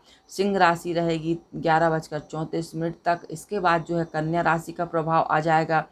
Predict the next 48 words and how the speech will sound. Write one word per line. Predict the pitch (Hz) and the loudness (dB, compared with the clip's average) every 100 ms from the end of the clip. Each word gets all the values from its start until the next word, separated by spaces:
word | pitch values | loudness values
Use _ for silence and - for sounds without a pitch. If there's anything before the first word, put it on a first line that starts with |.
| _ - _ - | _ -20 _ -4
जी | |
हाँ | 185 | -2
दोस्तों, | 185 180 - - | -2 -4 -8 -6
इस | 175 | -6
दिन | 156 175 | -4 -4
जो | 170 170 | 0 0
है | 165 165 143 | 0 -2 -4
बुध | 160 160 170 | -4 -2 -4
का | 160 156 139 - | 2 2 2 -4
उदय | 151 160 | -2 -2
पूर्व | 156 160 175 175 | -2 -2 0 0
में | 165 | -2
होने | 156 156 175 | -2 -2 0
वाला | 165 160 156 | 2 2 2
है, | 165 165 _ _ _ | -2 -6 _ _ _
है | 175 175 | 0 0
दोपहर | 156 156 160 160 | 0 -4 -2 -4
दो | 156 160 | 0 2
बजे | 151 139 139 | 2 -2 -4
से। | 143 143 | -4 -8
तो | - _ _ | -8 _ _
इसका | - - 220 | -8 0 0
प्रभाव | 208 175 165 165 160 | 2 0 2 2 2
भी | 175 | -2
हमको | 165 165 165 | -2 -4 -6
विशेष | 160 156 165 165 | -6 -6 -8 -6
मार्केट | 147 151 160 156 | -4 -4 -6 -10
पर | 165 | -8
देखने | 156 156 160 170 | -4 -4 -4 -6
को | 170 180 | -4 -4
मिलने | 175 170 175 | -2 0 2
वाला | 170 170 175 | 2 4 4
है। | 180 185 - - - - | 2 0 -4 -20 -12 -4
इसके | 156 - | -2 0
साथ | 214 185 170 170 | -2 0 0 0
मिक्स | 175 175 175 180 175 | -6 -4 -4 -6 -10
ट्रेंड | 165 165 165 | -2 0 0
में | 165 | -2
मार्केट | 160 147 151 151 151 | 0 0 -2 -4 -6
में | 156 | -6
कुछ | 143 156 | -6 -8
अपसाइड | - - - 147 143 | -6 -8 -4 -4 -4
के | - | -6
योग | 151 156 190 160 | -4 -4 -4 0
देखे | 147 143 160 | -2 -2 -2
जा | 143 113 | -2 -2
सकते | - 117 - | -6 -16 -12
हैं। | 143 147 139 | -4 -4 -4